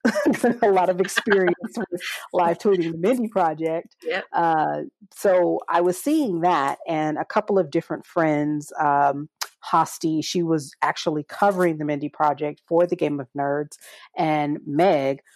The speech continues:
Speaker 1: was covering Outlander for, uh, T G O N as well. And I was like, "Hmm, well, maybe I wanna g-, be involved with this. This sounds fun." So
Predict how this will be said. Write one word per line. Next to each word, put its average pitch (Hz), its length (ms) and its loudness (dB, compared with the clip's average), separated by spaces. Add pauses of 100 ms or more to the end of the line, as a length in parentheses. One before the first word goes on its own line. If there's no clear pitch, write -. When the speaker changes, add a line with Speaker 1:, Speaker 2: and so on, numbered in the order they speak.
(100)
Speaker 1:
was 160 160 -4
covering 147 640 -2 (100)
Outlander 143 760 -2 (300)
for, 147 640 2 (140)
uh, 147 460 -2 (120)
T 180 140 0
G 147 180 -2
O 139 120 0
N 143 120 -2
as 135 180 -10
well. 139 640 0
And 147 640 0 (300)
I 220 80 2
was 262 100 0
like, 269 160 2
"Hmm, 185 380 2
well, 190 100 2
maybe 226 220 2
I 233 60 2
wanna 220 200 -2
g-, 208 220 -2
be 202 140 0
involved 196 380 4
with 156 120 -4
this. 139 160 -8
This - 160 -10
sounds 160 280 -2 (140)
fun." 151 400 -2
So 151 240 0